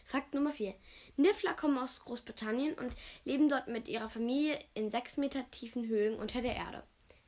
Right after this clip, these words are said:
Fakt Nummer fünf. Weibliche Niffler können sechs bis acht Jungtiere pro einzelnen Wurf zur Welt bringen. Fakt Nummer sechs. Ihre, ihr, ihr Beutel funktioniert wie ein unaufspürbarer Zau-,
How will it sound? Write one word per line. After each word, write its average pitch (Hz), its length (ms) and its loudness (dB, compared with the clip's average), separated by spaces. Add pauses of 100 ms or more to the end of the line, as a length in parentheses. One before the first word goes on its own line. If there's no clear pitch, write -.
(200)
Fakt 208 240 -6
Nummer 330 180 4
fünf. 226 280 -6 (400)
Weibliche 320 500 4
Niffler 262 460 0 (260)
können 226 240 0
sechs 254 380 0
bis - 240 -10
acht - 340 0 (260)
Jungtiere 233 440 -2
pro 214 300 -6 (100)
einzelnen 233 720 0
Wurf 233 380 0
zur 262 180 -2
Welt 185 220 -6
bringen. 226 340 -12 (500)
Fakt - 360 -6
Nummer 208 240 0
sechs. 208 260 0 (880)
Ihre, 277 220 -2 (140)
ihr, 240 320 4
ihr 233 160 -2
Beutel 294 320 0
funktioniert 254 580 -4
wie 294 140 0
ein 311 140 -2
unaufspürbarer 226 1800 -4
Zau-, 226 240 -2